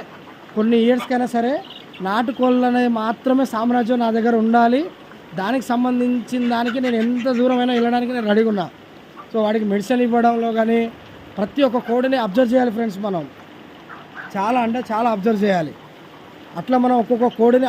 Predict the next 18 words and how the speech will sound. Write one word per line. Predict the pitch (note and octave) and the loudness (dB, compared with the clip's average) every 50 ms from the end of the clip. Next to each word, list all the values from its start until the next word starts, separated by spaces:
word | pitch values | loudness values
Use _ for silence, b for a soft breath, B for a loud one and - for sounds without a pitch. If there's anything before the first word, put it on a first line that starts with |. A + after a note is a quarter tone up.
| G#3+ | -2
అబ్జర్వ్ | G3 F#3 G#3+ B3+ A#3+ A#3 | -2 -2 0 0 2 2
చేస్తుంటేనే | B3 A#3 - - B3+ A#3+ A3 B3 B3+ C4+ | 2 2 2 0 0 0 2 2 0 2
మన | B3+ A#3+ A3+ | 2 0 0
కోళ్ళ | A3+ - A3 A#3 A#3+ B3 A3+ | -2 0 2 2 4 4 4
గురించి | A#3+ A#3 A3+ G3+ | 4 4 2 2
తెలుస్తుంటాయి | G#3+ A3 G#3 G3 - A3 G#3+ G3+ F3+ | 2 2 0 0 -2 -2 -2 -2 -4
ఫ్రెండ్స్. | D3 D3+ D3 C#3+ C3+ - - - - - - - - - - - - - - - | -4 -6 -8 -8 -10 -12 -16 -20 -20 -20 -20 -20 -20 -20 -20 -20 -20 -14 -4 0
So | A3+ A#3 | 2 2
అట్లా, | A3 G3+ G3 A#3 A3 - - - - - | 2 0 -2 -6 -8 -10 -14 -16 -16 -14
అట్లా | F3 F3 A3+ A3+ F3+ G#3 | -6 -4 -4 -2 0 2
చేస్తుంటేనే | A3 A3 A3 - A#3+ A#3 A3 A#3 A#3+ C#4 E4 F#4+ - - - - - - - - - - | 0 0 0 -2 -2 -2 0 0 0 0 -2 -4 -8 -16 -20 -20 -20 -20 -20 -20 -12 -8
తెలుస్తుంది. | G#3 G#3+ G#3 - A#3 A3+ G#3+ | -8 -6 -6 -4 -4 -2 -2
ఇది | A3 A#3 | -2 -2
మొక్కజొన్నతోటి | G#3 G#3 G3 - B3 A#3+ B3 B3+ B3 B3 A#3+ A#3 A#3 A3+ A#3 | -2 -4 -2 -2 0 0 0 0 0 0 -2 -2 -2 -4 -4
పట్టించింది | A3 G#3+ G3 A#3+ A3+ - A3 A3 A3 | -4 -6 -6 -6 -8 -8 -8 -8 -6
ఫ్రెండ్స్, | F#3 A3 G#3+ - - G#3+ | -6 -8 -8 -8 -8 -10
కనిపిస్తుందా | G#3 A3 A3+ A3+ - B3 A3+ A3+ | -8 -8 -8 -10 -8 -8 -6 -6
ఫ్రెండ్స్? | G#3+ G#3 A3+ B3 C4 | -6 -6 -8 -8 -10